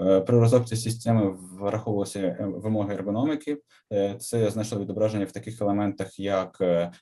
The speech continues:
раціональний, е, системі меню, зручним форматом, е, введення інформації, системі пі-, підсказок при роботі користувача та інтуїтивно зрозумілому програмному інтерфейсу. Е, ось випробування показали, що,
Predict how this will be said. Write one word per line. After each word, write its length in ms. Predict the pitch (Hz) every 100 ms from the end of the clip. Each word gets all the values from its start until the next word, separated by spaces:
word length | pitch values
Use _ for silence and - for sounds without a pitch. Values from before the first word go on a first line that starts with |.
| -
раціональний, 760 | 110 113 113 104 98 95 90 104
е, 180 | 95 92
системі 380 | 110 113 98
меню, 460 | 92 95 123 160 170 _ -
зручним 420 | 110 113 120 113
форматом, 580 | 107 104 107 107 101 95
е, 200 | 98 95
введення 420 | 95 110 104 95
інформації, 880 | 90 98 92 98 120 143 - 143 - - -
системі 400 | 117 123 120 113
пі-, 120 | 104
підсказок 640 | - 110 - 117 113 98
при 120 | 110 104
роботі 360 | 92 107 -
користувача 680 | - 95 - 95 90 135 139
та 240 | - 107
інтуїтивно 500 | 101 98 98 117 113
зрозумілому 680 | 101 87 98 107 104 98 87
програмному 440 | 92 95 95 92
інтерфейсу. 580 | 87 87 - 87 - 90 _ - - - - _ 101
Е, 380 | 95 90 85 71 - _ _ _ _ _ _ _
ось 380 | 110 101 - -
випробування 560 | 98 107 117 135 135 120
показали, 480 | 117 104 107 120 104
що, 600 | - - 101 101 92